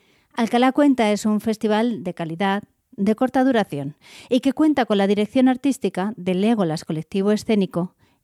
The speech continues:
y la producción del área de cultura del Ayuntamiento de Alcalá de Henares. Si bien es verdad que el festival pasó por mejores momentos en cuanto a duración y número de actividades, ha conseguido en los últimos años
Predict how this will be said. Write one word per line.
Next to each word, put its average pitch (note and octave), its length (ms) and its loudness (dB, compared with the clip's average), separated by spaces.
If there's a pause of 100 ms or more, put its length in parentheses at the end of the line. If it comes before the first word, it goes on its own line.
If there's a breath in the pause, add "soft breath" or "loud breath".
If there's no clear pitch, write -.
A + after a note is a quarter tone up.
y B3 120 0
la B3 100 2
producción F#3+ 640 0
del E3+ 160 0
área F#3+ 200 -2
de G3+ 120 0
cultura A3+ 640 -2
del F#3 220 -4
Ayuntamiento F3 680 -2
de A3 100 -2
Alcalá D#3+ 360 -8
de E3 60 -8
Henares. D#3 440 -10 (1500 soft breath)
Si B3 180 2
bien C4+ 160 6
es B3+ 120 4
verdad A3+ 320 2
que - 80 -2
el G#3+ 80 2
festival F#3+ 480 0
pasó F3+ 640 0 (280)
por F3+ 120 -6
mejores F3 460 -2
momentos F#3 540 0
en F3+ 80 -2
cuanto F#3 300 -2
a F3 40 0
duración F3+ 500 0
y F3+ 60 2
número G3 320 2
de D#3+ 80 -4
actividades, F#3+ 800 -2 (500 soft breath)
ha A3 140 -2
conseguido F#3 520 0
en E3+ 60 0
los E3 200 -2
últimos F3 460 -2
años A3+ 360 0